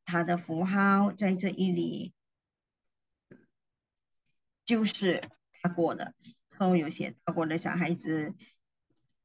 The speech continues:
恭喜你啊！来，现在我们看 amplitude，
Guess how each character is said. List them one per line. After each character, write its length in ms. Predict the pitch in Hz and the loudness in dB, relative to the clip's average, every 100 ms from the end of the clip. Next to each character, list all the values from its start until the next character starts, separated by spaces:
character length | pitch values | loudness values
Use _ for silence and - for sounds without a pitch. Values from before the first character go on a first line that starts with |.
| _ _ _ _ _ - - | _ _ _ _ _ -14 -8
恭 120 | 190 190 | -2 -2
喜 220 | - 170 | 0 0
你 240 | 165 170 | 2 4
啊！ 240 | 175 247 277 _ _ _ | 6 6 4 _ _ _
来， 440 | 180 180 220 254 | 4 6 6 4
现 200 | - 302 311 | -2 0 4
在 80 | |
我 100 | 302 | 6
们 100 | 208 | 4
看 160 | 247 285 | 2 2
amplitude， 560 | 233 220 240 269 269 | 2 0 0 2 0